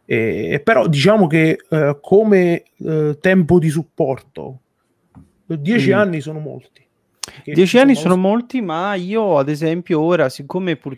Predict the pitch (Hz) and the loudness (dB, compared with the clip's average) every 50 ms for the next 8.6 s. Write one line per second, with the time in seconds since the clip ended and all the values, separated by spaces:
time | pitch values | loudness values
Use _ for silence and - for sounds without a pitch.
0 | _ - 147 143 135 131 131 127 123 123 120 117 _ - - _ _ _ - - | _ -12 -10 -8 -8 -8 -8 -8 -8 -10 -12 -14 _ -20 -20 _ _ _ -12 -8
1 | 156 147 139 131 131 131 123 - 135 127 - - 139 143 147 139 - 131 127 117 | -6 -6 -4 -4 -6 -6 -6 -6 -6 -8 -6 -4 -2 -2 -2 -2 -4 -6 -6 -6
2 | 131 131 127 123 120 120 120 120 127 131 127 127 127 143 160 151 - 151 139 135 | -6 -6 -6 -6 -8 -10 -10 -12 -14 -14 -10 -8 -6 -4 -4 -2 0 0 0 2
3 | 131 139 139 135 131 131 131 139 139 123 135 131 131 143 143 139 127 - - 131 | 0 0 -2 -4 -4 -2 -2 -4 -4 -4 -4 -4 -2 -2 -4 -4 -6 -8 -10 -10
4 | 120 - 135 135 127 - 135 123 - - 131 127 135 135 135 - 143 135 123 117 | -6 -2 -2 -2 -2 -4 -8 -8 -8 -8 -6 -4 -4 -4 -4 -4 -6 -8 -6 -6
5 | 113 117 117 - - 120 - - 127 - 139 127 123 110 - - _ _ _ _ | -8 -8 -8 -8 -8 -12 -10 -12 -10 -4 -2 -2 -2 -4 -6 -10 _ _ _ _
6 | _ _ _ _ _ _ _ _ - - 113 139 135 131 120 135 131 - - 127 | _ _ _ _ _ _ _ _ -12 -6 -2 0 0 0 0 -2 -4 -4 -6 -10
7 | 117 - 123 120 120 123 120 120 113 - - - 123 120 123 127 127 120 123 120 | -8 -6 -4 -2 -2 -2 -2 -2 -4 -6 -8 -8 -6 -4 -2 -2 -2 -2 -2 -2
8 | 117 117 - - - - 131 135 151 175 190 | -4 -4 -8 -12 -10 -6 -4 -2 -2 -4 -4